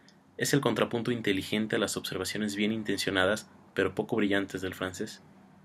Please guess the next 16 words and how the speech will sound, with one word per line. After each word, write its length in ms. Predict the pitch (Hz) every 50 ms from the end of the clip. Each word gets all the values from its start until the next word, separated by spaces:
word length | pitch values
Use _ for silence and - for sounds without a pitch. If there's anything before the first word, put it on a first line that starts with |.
| - - - - - _ _ - _ _ _ _ _ -
Este, 280 | - 127 - - 143 - - - - -
este 200 | 123 120 - 160
documental 520 | 131 131 - 110 107 104 98 98 110 117
nos 160 | 120 113 - 113
hace 160 | 104 - -
preguntarnos 720 | - 104 101 98 98 92 - 104 101 104 101 - - - - - - - - - - - - _ _ _ _ -
qué 200 | - 135 127 123
es 160 | 113 - -
arte 280 | 113 107 104 - - 95
realmente 540 | 92 90 92 92 90 87 87 85 - - - - - - - - - - _ _ _ -
y 80 | 113 107
la 60 | 107
importancia 460 | 104 104 107 101 - 110 107 107 113
de 60 | 104 -
crear 160 | - 98 101
expectativas 840 | 98 - - - 101 - - 95 - - 101 101 104 104 - -